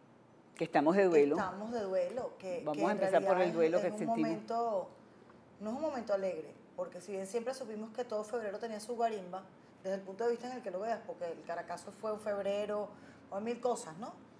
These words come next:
Speaker 2: Eh, estamos empezando a perder, estamos empezando a esque-, el gobierno está empezando a escribir la historia de este país con sangre de jóvenes venezolanos.
Speaker 1: Sí, señor, tenemos que decir que este, nos sentimos de duelo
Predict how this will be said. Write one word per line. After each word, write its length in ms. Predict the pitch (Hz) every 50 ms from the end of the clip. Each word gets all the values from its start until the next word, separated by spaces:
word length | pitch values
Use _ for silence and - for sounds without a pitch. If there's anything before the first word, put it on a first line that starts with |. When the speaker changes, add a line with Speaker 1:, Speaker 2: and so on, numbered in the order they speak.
| - - - - - - - - - - - - - - - - -
Speaker 2:
Eh, 300 | 294 311 302 285 277 - -
estamos 360 | 202 196 - 226 220 233 254
empezando 420 | 247 226 226 214 - 196 185 190 196
a 80 | 196
perder, 520 | 202 220 190 180 180 185 180 175 175 170 -
estamos 320 | 180 - - 208 226 247
empezando 340 | 254 226 214 - 202 196 202
a 40 | 202
esque-, 280 | - - - 196 202 196 -
el 140 | 202 202 196
gobierno 240 | 220 214 226 233
está 100 | 240 240
empezando 280 | - 240 240 247 240 240
a 20 |
escribir 260 | 240 - 233 208 190 185
la 80 | 214
historia 300 | 220 220 - 226 208 220
de 80 | 226 220
este 120 | - 208
país 220 | - 165 175 180 180
con 160 | 202 202 196
sangre 300 | - 196 185 180 180 190
de 100 | 185 175
jóvenes 340 | 175 170 156 151 156 160 165
venezolanos. 400 | 175 156 156 - - - - - - - - - -
Speaker 1:
Sí, 80 | - 131
señor, 300 | - 175 175 175 170 170
tenemos 420 | 170 165 156 151 165 185 190 190
que 140 | - - 196
decir 340 | 185 165 160 - - 156 -
que 80 | 185
este, 180 | 180 - 180 156 -
nos 100 | 151 151
sentimos 460 | - 160 147 143 147 151 151 165 180
de 80 | 185 180
duelo 400 | 165 160 165 156 156 160 170 175